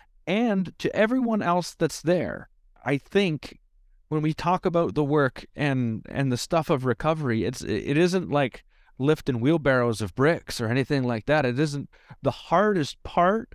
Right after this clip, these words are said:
about all of that is just being honest and telling the truth. I think that is, that is the bricks. That is putting that stuff down and, and giving it to someone else.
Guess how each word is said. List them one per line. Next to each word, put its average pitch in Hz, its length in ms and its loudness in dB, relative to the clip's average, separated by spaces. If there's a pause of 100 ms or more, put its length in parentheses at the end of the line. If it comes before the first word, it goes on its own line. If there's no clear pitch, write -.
(200)
about 143 320 2
all 185 220 6
of 135 140 0
that 175 300 2 (300)
is 120 180 -2
just 151 440 2
being 117 400 2
honest 104 520 -2 (160)
and 107 160 -2
telling 95 340 0
the 82 80 0
truth. - 420 -8 (360)
I 110 120 0
think 113 440 0
that 123 220 4
is, - 300 -4 (240)
that 131 200 4
is 113 220 0
the 113 120 -2
bricks. - 600 -4
That 113 220 2
is 107 280 -2 (360)
putting 120 320 0
that 113 180 0
stuff - 280 -2
down 95 300 2
and, 107 240 -6 (300)
and 135 200 -4
giving 208 340 2
it 233 180 0
to 202 100 -4
someone 190 480 -2
else. - 560 -8